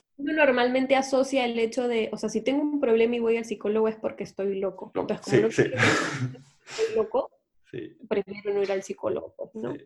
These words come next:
Speaker 2: Sí, yo estaba igual, porque, o sea, te cuento, por ejemplo, yo, cuando murió mi padre, este, hace un buen tiempo, es, también nos han dicho si era bueno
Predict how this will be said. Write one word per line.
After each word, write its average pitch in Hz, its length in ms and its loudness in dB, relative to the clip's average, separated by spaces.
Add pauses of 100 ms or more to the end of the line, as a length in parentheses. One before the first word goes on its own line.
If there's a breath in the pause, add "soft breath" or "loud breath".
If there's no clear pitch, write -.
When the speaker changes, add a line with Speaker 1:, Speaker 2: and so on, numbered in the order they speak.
(260)
Speaker 2:
Sí, 127 280 0
yo 127 160 6
estaba 110 500 4
igual, 101 320 6
porque, 101 220 -2
o - 40 -2
sea, 101 160 -2 (220)
te 101 140 -12
cuento, 104 360 -4
por 101 160 -8
ejemplo, 98 240 -4
yo, 98 360 -6
cuando 95 260 -4
murió 95 380 -2
mi 98 140 -8
padre, 101 500 -2
este, 92 340 -12
hace 90 260 -12
un 92 160 -18
buen 95 200 -10
tiempo, 107 500 -6
es, - 240 -12
también 113 320 -2
nos 135 160 0
han 123 140 -2
dicho 120 280 -6
si 101 160 -6
era 92 280 0
bueno 101 500 2